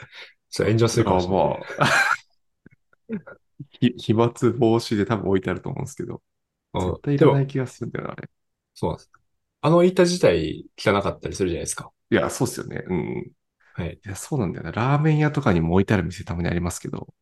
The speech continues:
Speaker 2: その板が汚いんだよな、
Speaker 1: はい。
Speaker 2: そもそも。もう。
Speaker 1: うん。
Speaker 2: だから、あれも本当にすぐなくなってほしいな。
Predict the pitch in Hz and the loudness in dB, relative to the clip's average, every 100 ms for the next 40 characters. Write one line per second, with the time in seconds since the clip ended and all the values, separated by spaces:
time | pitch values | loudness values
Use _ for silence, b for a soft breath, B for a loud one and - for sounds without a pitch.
0 | _ _ - 127 147 143 185 87 - 107 | _ _ -2 0 0 2 2 0 -4 -4
1 | 101 90 - - - 87 - 87 82 - | -2 -4 -6 -8 -6 -6 -6 -6 -6 -8
2 | _ _ _ _ - 87 92 78 - - | _ _ _ _ 0 2 0 -4 -10 -18
3 | _ _ _ - - _ _ - 82 95 | _ _ _ -10 -10 _ _ -6 -2 0
4 | 127 135 131 120 127 120 117 110 - 120 | 2 2 0 0 0 0 -2 -4 -2 0
5 | 87 82 85 85 87 82 - - - 107 | 0 -2 -6 -8 -10 -10 -10 -10 -10 -14